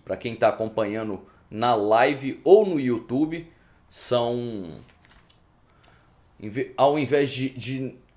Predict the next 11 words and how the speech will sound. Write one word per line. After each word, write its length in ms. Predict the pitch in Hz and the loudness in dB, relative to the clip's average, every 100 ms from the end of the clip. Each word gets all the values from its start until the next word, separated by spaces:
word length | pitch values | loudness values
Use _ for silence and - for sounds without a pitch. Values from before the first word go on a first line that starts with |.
| _ | _
de, 260 | 123 117 131 | -18 -10 -10
de 300 | - 110 127 | -10 -8 -4
número 440 | 135 160 190 170 143 | -2 -2 0 -2 4
da 160 | 127 | 4
página, 760 | - 131 139 147 110 104 92 - _ _ _ 123 | 6 4 6 4 -2 -8 -10 -14 _ _ _ -2
temos 380 | 135 135 120 | 0 -2 -2
linhas, 840 | 113 123 175 220 254 254 - - - _ - _ _ - - - - - - | -4 -2 -2 -4 -6 -6 -8 -8 -16 _ -20 _ _ -20 -20 -20 -20 -18 -8
ah, 800 | - 117 117 113 107 101 82 64 - - - - - - - - _ _ _ - | 2 4 6 6 6 2 0 -4 -12 -20 -20 -20 -20 -20 -20 -20 _ _ _ -10
linhas, 720 | 101 131 190 180 139 - - | -6 -4 -2 -2 -2 -2 -6
pontos. 960 | - 139 165 190 147 120 107 - - - _ _ _ _ - _ _ | 0 2 4 2 -2 -6 -6 -6 -10 -16 _ _ _ _ -20 _ _
Ah, 600 | - 110 113 110 104 98 | 0 4 4 4 0 -2